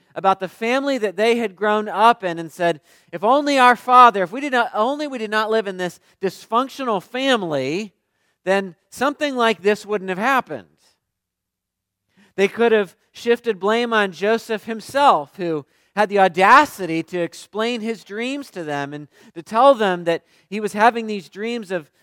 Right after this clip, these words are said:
of the sun, moon, and stars bowing down to, to him. I mean, who does that? Kind of had it coming in some ways.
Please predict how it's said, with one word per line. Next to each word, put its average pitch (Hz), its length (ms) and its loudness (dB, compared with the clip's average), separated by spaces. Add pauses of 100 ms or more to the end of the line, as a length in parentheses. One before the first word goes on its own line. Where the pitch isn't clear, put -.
(140)
of 165 120 -8
the 175 80 -8
sun, 240 420 0
moon, 226 300 0
and 185 120 -4
stars 220 680 6
bowing 196 420 0
down 226 400 2
to, 160 360 -4
to 175 180 -10
him. 180 240 -6
I 165 40 -8
mean, 165 140 -10
who 208 140 -10
does 240 480 4
that? 110 400 -6 (1500)
Kind 170 260 -2
of 180 60 -4
had 196 240 2
it 262 120 -2
coming 285 440 -2
in 165 100 -6
some 147 300 -10
ways. 104 300 -14